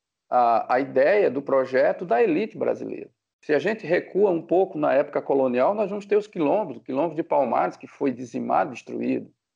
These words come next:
Então, a, a construção da nossa identidade, ela tem por base a violência. Ela tem por base,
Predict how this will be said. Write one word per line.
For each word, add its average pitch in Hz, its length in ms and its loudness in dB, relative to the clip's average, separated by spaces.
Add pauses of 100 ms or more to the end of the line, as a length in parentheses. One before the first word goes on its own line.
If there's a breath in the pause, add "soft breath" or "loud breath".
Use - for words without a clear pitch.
(760)
Então, 180 400 0
a, 127 420 4
a 151 40 0
construção 214 920 0
da 165 160 2
nossa 208 420 0
identidade, 165 960 0 (300)
ela 226 160 2
tem 269 120 0
por 220 200 2
base 226 320 0
a - 40 2
violência. 117 680 -2 (540)
Ela 147 180 2
tem 170 160 0
por 160 280 0
base, 143 600 2